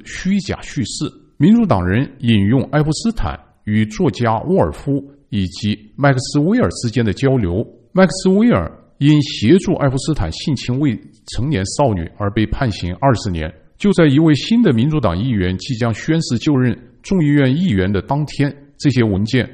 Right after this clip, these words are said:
被公布。预计此举将成为推动就公布所有与爱泼斯坦有关的非机密文件进行投票运动的关键转折点，重新引发人们对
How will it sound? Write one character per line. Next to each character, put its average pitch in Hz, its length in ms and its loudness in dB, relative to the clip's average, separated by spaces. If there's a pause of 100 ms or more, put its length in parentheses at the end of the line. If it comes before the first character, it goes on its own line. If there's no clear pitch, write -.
(120)
被 123 120 4
公 139 240 -2
布。 - 320 -4 (140)
预 180 180 2
计 - 400 -4
此 180 360 0
举 87 260 -8 (260)
将 139 200 2
成 123 220 -2
为 117 140 2
推 220 360 2
动 143 160 0
就 120 180 2
公 196 260 0
布 170 160 0
所 165 360 0
有 92 220 4 (280)
与 107 380 0
爱 139 100 2
泼 131 100 -2
斯 214 160 -2
坦 202 180 -2
有 156 160 -2
关 117 220 -4
的 95 160 0 (200)
非 143 260 2
机 214 240 -2
密 254 140 4
文 95 200 2
件 101 220 -2
进 113 140 -4
行 101 180 -2
投 104 200 -4
票 139 220 -2
运 135 160 0
动 113 160 -2
的 90 140 0 (260)
关 170 220 4
键 147 200 4
转 80 200 -4
折 101 140 -6
点， 98 200 -10 (220)
重 180 300 0
新 185 280 0 (260)
引 87 240 0
发 110 200 0
人 98 160 0
们 110 160 0
对 117 220 2